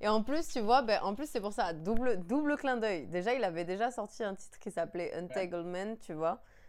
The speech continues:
Speaker 1: Genre, euh, parce que justement, elle, elle avait dit, ouais, c'est, euh, c'est un arrangement, tu vois. Donc, Entanglement, tu vois, genre, euh, et du coup,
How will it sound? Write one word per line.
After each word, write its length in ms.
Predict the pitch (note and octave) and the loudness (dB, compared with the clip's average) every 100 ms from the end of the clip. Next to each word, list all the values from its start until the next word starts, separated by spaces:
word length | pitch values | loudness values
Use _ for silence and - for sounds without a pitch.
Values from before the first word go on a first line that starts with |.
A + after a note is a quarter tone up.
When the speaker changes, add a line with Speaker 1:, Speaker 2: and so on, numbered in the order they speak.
| - | -18
Speaker 1:
Genre, 320 | F3 E3+ E3 E3+ | -4 2 2 4
euh, 560 | D#3 D#3 D#3 D#3 D#3 | 4 4 4 4 2
parce 220 | D3 E3 - | 0 -4 -2
que 80 | G3 | -4
justement, 680 | E3+ F#3 G3 G3 G#3+ A3 - - - | -4 -4 -2 0 0 -2 -6 -6 2
elle, 120 | G3 | 6
elle 120 | F#3+ | 6
avait 180 | E3 E3 | 4 0
dit, 120 | E3 | -4
ouais, 200 | F#3 G3 | -2 -2
c'est, 420 | G#3 F3+ E3 E3 | -2 -4 -2 0
euh, 320 | D#3+ D#3+ D#3+ E3 | 0 -2 -4 -6
c'est 160 | - | -4
un 160 | E3 E3 | -4 -2
arrangement, 640 | E3+ E3+ F3+ G3 G3+ E3+ | -2 0 -2 -2 -2 -2
tu 140 | - A3 | -4 -4
vois. 280 | D#3+ F#3 G3 - - - - | 0 0 -2 -14 -16 -16 -10
Donc, 200 | D#3 E3 | -2 0
Entanglement, 720 | D#3 E3+ E3 D#3 E3 G#3 A#3 - | 2 0 0 -2 0 -2 -2 -6
tu 100 | - | -4
vois, 260 | G3 G#3 G#3+ | 2 4 4
genre, 200 | G#3 F#3 | 4 2
euh, 680 | E3+ E3+ E3+ E3+ E3 E3 E3+ | 2 0 0 0 0 2 2
et 140 | D#3 | 2
du 140 | F3 | 0
coup, 120 | F#3 | -2